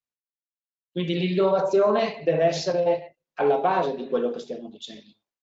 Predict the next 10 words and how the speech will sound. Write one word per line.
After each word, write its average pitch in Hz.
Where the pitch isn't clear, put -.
Innovazione 196
pervasiva, 175
diciamo 123
noi. 123
Cosa 160
vuol 175
dire? 156
Innovazione 156
che 151
pervade 165